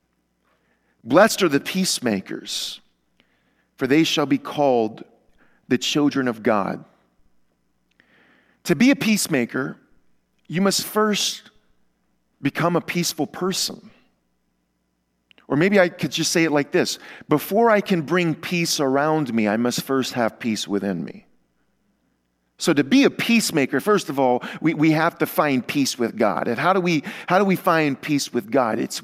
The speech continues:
it's just very simple. When we just come to God transparently, humbly, and we're just real and we say, "God, I'm messed up. I'm broken. I'm damaged."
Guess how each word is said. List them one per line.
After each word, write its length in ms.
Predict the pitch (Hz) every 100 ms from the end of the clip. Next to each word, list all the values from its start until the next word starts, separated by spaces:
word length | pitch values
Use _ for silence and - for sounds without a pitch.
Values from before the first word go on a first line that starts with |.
| -
it's 200 | 139 -
just 280 | 190 160
very 320 | 127 131 127 123
simple. 400 | - 120 113 110
When 160 | 113
we 100 | 123
just 220 | 135 151
come 240 | - 143 165
to 100 | 151
God 500 | 120 123 110 104 98 -
transparently, 920 | - 123 - - 120 117 - - - _ - _ _ _ _ _ _ _
humbly, 800 | - 139 127 110 90 87 - - _ _ _ _ _ _ _ _ _ _ -
and 120 | 120
we're 100 | 117
just 180 | 127 113
real 260 | 127 170
and 80 | 147
we 80 | 117
say, 160 | -
"God, 380 | 98 101 131 156
I'm 260 | - 123 113
messed 340 | 139 - -
up. 520 | - 117 - - _ _ _ _
I'm 140 | 113
broken. 640 | 104 110 127 143 160 147 156 -
I'm 200 | 117 104 90
damaged." 760 | 120 117 135 139 101 - -